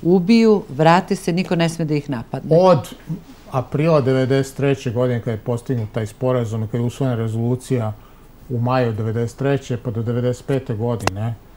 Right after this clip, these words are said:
Speaker 2: em, pa u okolnim selima je stradalo, mm, par hiljada ljudi, Srba.
Speaker 1: Uz blagoslov Zapada, koji je to znao.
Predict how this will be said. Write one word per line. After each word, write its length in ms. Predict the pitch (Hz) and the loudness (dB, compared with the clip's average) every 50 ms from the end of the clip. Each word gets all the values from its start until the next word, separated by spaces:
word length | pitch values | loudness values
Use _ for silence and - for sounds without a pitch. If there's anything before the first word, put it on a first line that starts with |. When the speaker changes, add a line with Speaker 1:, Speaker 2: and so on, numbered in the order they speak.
| - - - - - - - - - - | -20 -20 -20 -20 -20 -20 -20 -20 -16 -10
Speaker 2:
em, 560 | - 104 107 110 110 113 113 113 113 110 113 101 - - - - - - - - - - - - - - - - - - - - - - - - | -6 -4 -4 -4 -2 -4 -4 -4 -4 -4 -6 -8 -10 -16 -20 -20 -20 -20 -20 -20 -20 -20 -20 -20 -20 -20 -20 -20 -20 -20 -20 -20 -20 -20 -18 -12
pa 120 | - 120 113 120 160 - 180 190 196 | -8 -6 -6 -6 -8 -10 -10 -10 -8
u 160 | 156 120 127 135 | -4 -4 -2 -2
okolnim 380 | 135 - - 170 160 143 131 | -2 -2 -2 -2 0 0 -2
selima 880 | 127 - - 143 143 151 156 151 143 120 107 107 107 110 113 123 123 110 104 - - - - - - - | -2 -4 -2 -2 0 2 2 0 0 0 -2 -2 -2 -2 -2 -2 -4 -6 -8 -12 -20 -20 -20 -20 -12 -8
je 140 | 123 113 110 | -6 -6 -6
stradalo, 840 | - - - 123 117 120 123 117 139 135 131 123 120 117 117 120 131 147 - - - - - - - - - - - - - - - - - - | -6 -6 -6 -2 -2 -2 0 0 0 0 0 0 0 0 -2 -4 -6 -8 -14 -18 -20 -20 -20 -20 -20 -20 -20 -20 -20 -20 -20 -20 -20 -20 -18 -14
mm, 880 | 165 160 151 147 151 151 156 135 120 117 117 117 117 113 113 113 113 110 110 104 - - - - - - - | -12 -10 -10 -10 -10 -10 -8 -6 -4 -4 -2 -2 -2 -2 -4 -4 -4 -4 -6 -8 -10 -18 -20 -20 -20 -8 -4
par 140 | - 135 135 | -2 -2 -2
hiljada 380 | - - 151 143 143 135 120 | -2 -4 -2 0 0 0 0
ljudi, 280 | 113 113 120 123 117 - - - - - - - - - | -2 -2 -4 -4 -6 -8 -14 -20 -20 -20 -20 -20 -20 -12
Srba. 320 | - - 143 139 98 90 85 - - - - | -6 -4 -4 -2 -4 -6 -12 -16 -18 -14 -10
Speaker 1:
Uz 120 | 165 139 131 | -8 -6 -6
blagoslov 520 | 127 135 123 123 123 156 156 - 214 190 | -4 -6 -4 -4 -4 -4 -4 -4 -4 -2
Zapada, 460 | 196 214 208 180 - - 123 117 135 | 2 2 2 2 2 0 -4 -6 -6
koji 180 | 127 - 147 143 | -4 -2 -2 -2
je 40 | 139 | 0
to 160 | - 160 156 | 0 -2 -2
znao. 260 | 143 156 151 131 104 | -2 -2 -4 -4 -6